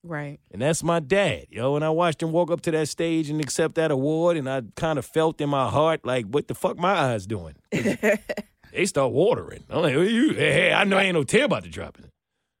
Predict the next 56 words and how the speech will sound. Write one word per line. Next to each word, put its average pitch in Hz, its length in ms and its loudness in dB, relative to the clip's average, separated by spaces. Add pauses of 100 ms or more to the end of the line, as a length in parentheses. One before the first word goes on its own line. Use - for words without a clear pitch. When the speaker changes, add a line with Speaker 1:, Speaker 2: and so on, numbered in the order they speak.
(160)
Speaker 2:
You 110 60 -6
know 147 60 0
what 165 60 2
I - 20 2
mean? 175 240 2
My 185 100 2
dad 165 300 0
come 165 160 0
off 175 160 2
the 165 80 -6
stage 175 580 0
and 113 140 -8
accept 175 320 -2
his 156 160 0
award, 175 480 2
and 131 100 -6
he 117 60 -6
sits - 340 -2
down, 170 400 0
and 139 80 -4
the 135 120 -6
entire 156 460 -2
place 170 440 -2
is 117 120 -4
erupting 165 760 -2
in 113 240 -6
cheers 180 640 0
and 95 200 -8
applause. 160 840 0 (500)
I - 40 -18
said, 98 180 -12
"Dad, 160 260 2
how 170 140 0
does 151 160 -4
it 104 60 -14
feel?" 170 380 -4
And 170 80 -4
he 107 40 -10
said, 139 160 -8
"To 139 40 -10
be 127 140 -4
honest 160 260 -2
with 156 160 -4
you, 190 80 -4
I 175 40 -6
gotta 175 180 -4
take 165 240 -2
a 180 40 -2
shit." - 360 0 (400)
You 113 80 -8
know, 160 240 2
and 147 140 2
I 147 60 2
<laughs> 679 600 -8
Speaker 1:
What? 494 160 -2 (500)
Wait, 175 260 -2